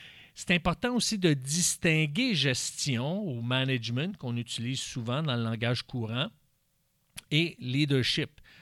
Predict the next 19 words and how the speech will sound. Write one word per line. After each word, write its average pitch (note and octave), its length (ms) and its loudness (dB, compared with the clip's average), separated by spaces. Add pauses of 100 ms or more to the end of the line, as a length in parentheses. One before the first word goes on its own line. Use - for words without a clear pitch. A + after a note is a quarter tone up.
(120)
Donc, B2+ 180 -4
ce - 100 -2
n'est C#3+ 140 2
pas G3+ 120 10
parce D#3+ 220 0
qu'on D3 240 -2
est D3+ 180 -2
un B2+ 140 0
gestionnaire, C3 1080 0
qu'on C#3 200 -4
porte F#3 340 0
des C#3+ 200 0
responsabilités C3+ 1160 -4
qui - 180 -14
touchent D#3+ 340 -8
un B2 180 -8
ensemble C#3+ 500 -4
de B2 120 2
personnes, C3 720 0